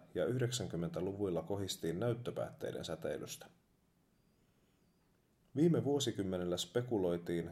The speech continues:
kännyköiden säteilyn aiheuttavan syöpää, ja nyt tulilinjalla ovat koulujen V lan tukiasemat. Näyttöjä vaaroista ei kuitenkaan ole kovasta tutkimisesta huolimatta löytynyt.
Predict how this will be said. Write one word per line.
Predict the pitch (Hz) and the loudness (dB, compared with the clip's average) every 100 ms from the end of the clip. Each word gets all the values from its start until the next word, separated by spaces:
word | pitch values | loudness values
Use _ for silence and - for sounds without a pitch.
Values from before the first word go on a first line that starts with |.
| - | -8
kännyköiden | - 139 127 101 90 90 90 | -2 0 0 -2 -2 0 -2
säteilyn | 87 110 104 85 82 - | -2 0 2 0 -2 -4
aiheuttavan | 104 92 85 85 76 80 | -2 -2 -4 -6 -6 -6
syöpää, | - 135 - 90 87 85 - | -2 -2 0 2 2 0 -8
ja | 98 | -4
nyt | 120 123 - | -2 -2 0
tulilinjalla | 117 120 104 95 92 85 85 - - - | 2 2 0 -2 -4 0 -2 -4 -12 -8
ovat | 90 87 | -2 -2
koulujen | - 113 113 90 82 80 | 0 0 2 2 0 0
V | 104 92 | 0 0
lan | 80 80 | -2 -4
tukiasemat. | 80 - 65 - - - - - _ _ _ _ _ _ _ _ _ - | -6 -6 -4 -4 -6 -10 -16 -20 _ _ _ _ _ _ _ _ _ -2
Näyttöjä | 127 143 - 85 87 | 0 0 0 0 2
vaaroista | 117 117 92 85 - | 2 2 2 0 0
ei | 87 | -2
kuitenkaan | 85 113 104 87 - 85 | 0 -2 -2 -4 -4 -4
ole | - 110 | -2 -2
kovasta | 113 117 117 107 | 0 0 2 0
tutkimisesta | 92 87 - 117 131 127 123 | -2 -4 -4 -4 -4 -4 -2
huolimatta | 113 101 87 85 82 | 0 0 -2 -6 -4
löytynyt. | 82 80 80 58 | 0 0 -2 -8